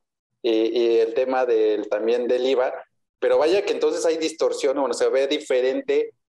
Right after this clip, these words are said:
como que una acti-, una misma persona física, pero con un régimen diferente, va a tener ahora una, una retención diferente. Y lo que comentaba desde un inicio, con el tema que hay de la retención, es que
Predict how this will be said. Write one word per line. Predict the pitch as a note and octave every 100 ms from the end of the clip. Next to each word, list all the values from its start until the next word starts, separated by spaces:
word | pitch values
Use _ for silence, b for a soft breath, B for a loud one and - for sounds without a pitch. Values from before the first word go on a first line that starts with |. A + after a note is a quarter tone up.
| _
como | - A#2+ B2 A#2
que | C#3+
una | E3
acti-, | F3 D#3
una | D#3 F3
misma | F3 F3+ E3+
persona | D3+ D3 D#3
física, | D#3 D#3+ - B2 -
pero | G#2 G2+
con | A2 B2
un |
régimen | C#3+ D3+ D3 C#3
diferente, | C3 - A#2+ A2+ D#3 D#3 -
va |
a | -
tener | D#3+ C#3
ahora | C#3 C3 C3+
una, | C3+ C3+ B2
una | C3+ C#3
retención | C#3 A#2 - - B2
diferente. | B2 C#3 D3+ D#3+ - _ _ _ -
Y |
lo | C#3
que | C3+ C3
comentaba | C#3 C#3 D3+ E3
desde | E3 C3 C#3+
un | D#3+
inicio, | D#3+ D#3 D#3 D3+ E3 - _ _ _ -
con | D3 C3+
el | C3 B2+
tema | E3 E3 E3+ E3
que | E3 D3
hay | D3+
de | D#3
la | C3+
retención, | A#2+ A#2+ B2+ B2 D#3 D#3+
es | C#3
que | - C#3+ C3